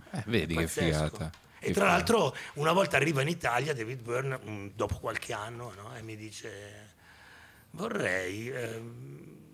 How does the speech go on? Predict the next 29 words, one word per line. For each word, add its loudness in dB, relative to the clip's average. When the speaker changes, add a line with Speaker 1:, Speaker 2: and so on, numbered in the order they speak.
Speaker 2:
fare, 2
mm, -2
dei 2
concerti 4
con 6
l'orchestra." 0
E -8
gli -10
ho -8
detto, -4
"Faccio 0
io, 2
dai, -4
faccio -8
io." -10
Gli -10
ho -6
organizzato -4
l'orchestra -2
per -2
i 0
concerti -4
a -2
David 4
Byrne, 4
fantastico. 0
E -20
quella -2
sera -10